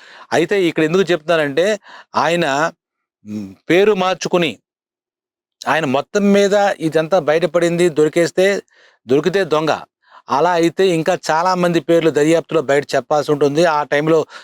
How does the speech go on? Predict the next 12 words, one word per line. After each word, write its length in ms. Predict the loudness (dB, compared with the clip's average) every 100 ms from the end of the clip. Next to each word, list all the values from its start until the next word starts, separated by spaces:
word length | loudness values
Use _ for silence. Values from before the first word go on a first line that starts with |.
| _
స్వామి 400 | -4 -2 0 0
ద్రోహం 280 | 0 0 0
కూడా 160 | -2 -4 -2
చేయాలి 380 | 0 2 2 0 -4 -4
అని 200 | 0 2 2
ఏదో 260 | 2 2 0 -2 _ _ _
కొన్ని 260 | -2 0 -2 -2
కారణాల 320 | -4 -2 0
చేత 200 | 0 0 0 -2 -6 -20 -20 -4
ఆయన 240 | -2 0 -2 -4 -8 _ _ _ -4
ఒక 220 | -2 0 0 0 -2 -4
ఈ 40 | -2